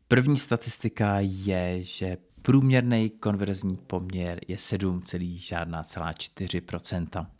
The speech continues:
A což je podle mě údaj, který neříká vůbec nic, a protože konverzní poměr samozřejmě jako neoznačuje nějakou jednu konkrétní akci.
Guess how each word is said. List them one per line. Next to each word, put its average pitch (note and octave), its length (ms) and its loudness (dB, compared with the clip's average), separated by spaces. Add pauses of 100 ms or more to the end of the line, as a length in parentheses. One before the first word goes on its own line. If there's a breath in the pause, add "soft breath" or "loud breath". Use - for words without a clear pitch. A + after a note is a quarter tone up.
(120)
A G2+ 320 -6
což C#3 320 6
je C3+ 60 10
podle A#2+ 360 8
mě A#2 160 10 (140)
údaj, G2+ 460 6
který F#2 500 -2
neříká F2+ 840 -2 (280)
vůbec G#2 440 2
nic, C#3 400 2 (240 loud breath)
a F#2 240 -4
protože G#2 600 -4 (320)
konverzní A2+ 540 8
poměr G#2+ 520 4
samozřejmě G#2 600 0
jako G2 200 -2
neoznačuje G2 1080 2
nějakou F#2 480 0
jednu G2 420 6
konkrétní G2 760 -2
akci. - 600 -2